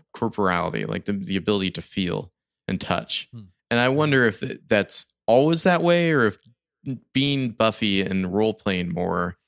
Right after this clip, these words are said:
Speaker 1: is, like, bringing that out of the first more, 'cause it seems like that's starting to develop here. Like, she's, she's doing her quest for this dude. She's, like, happy to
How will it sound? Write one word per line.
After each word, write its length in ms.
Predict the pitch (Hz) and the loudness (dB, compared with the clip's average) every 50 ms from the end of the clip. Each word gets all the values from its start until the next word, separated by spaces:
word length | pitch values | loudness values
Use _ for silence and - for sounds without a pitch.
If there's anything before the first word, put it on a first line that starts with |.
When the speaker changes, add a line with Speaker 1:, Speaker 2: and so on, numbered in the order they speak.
| _ _ _ _ - | _ _ _ _ -6
Speaker 1:
is, 160 | 110 95 - | -4 -2 -2
like, 200 | 101 92 - - | -2 -4 -2 -2
bringing 320 | 98 104 104 104 101 95 | 0 0 2 2 0 0
that 160 | 92 90 87 | 0 0 0
out 160 | 87 87 92 92 | 0 -2 -2 -4
of 80 | - | -4
the 60 | - | -6
first 360 | - - - 95 - - - - | -8 -8 -8 -8 -8 -8 -10 -10
more, 240 | - - - - | -10 -10 -10 -8
'cause 160 | 101 - 98 95 | -6 -6 -4 -4
it 100 | 107 92 | -4 -4
seems 240 | - 147 147 135 | -4 -6 -4 -2
like 160 | 120 117 104 - | -2 -2 0 0
that's 220 | 104 101 98 - | -2 -2 -2 -6
starting 420 | - - - 107 101 98 98 95 90 | -8 -4 -2 0 0 0 0 -2 -4
to 60 | - | -6
develop 460 | - 95 87 82 87 90 101 101 - | -10 -10 -6 -6 -4 -4 -6 -8 -8
here. 320 | - 95 - - - 101 - _ _ _ _ _ | -6 -6 -4 -4 -6 -6 -10 _ _ _ _ _
Like, 160 | - 104 98 | -2 0 0
she's, 260 | - - 113 98 - - | 0 -2 -2 -2 -4 -4
she's 200 | - 120 110 - | -4 -4 -4 -2
doing 300 | - - 123 139 135 123 | -2 0 0 2 2 0
her 60 | 113 98 | 0 0
quest 280 | - 120 110 104 - | 2 2 2 2 0
for 80 | - 98 | -2 -4
this 180 | 90 90 82 | -4 -4 -6
dude. 320 | - - 92 90 - - - | -8 -6 -6 -6 -6 -6 -8
She's, 200 | - 107 - - | -10 -8 -6 -4
like, 140 | 95 90 - | -6 -4 -4
happy 360 | - 104 98 - - 104 95 | -4 -4 -4 -2 -4 -6 -6
to 480 | - - 95 92 92 92 90 90 87 | -6 -6 -4 -2 -2 -2 -2 -4 -6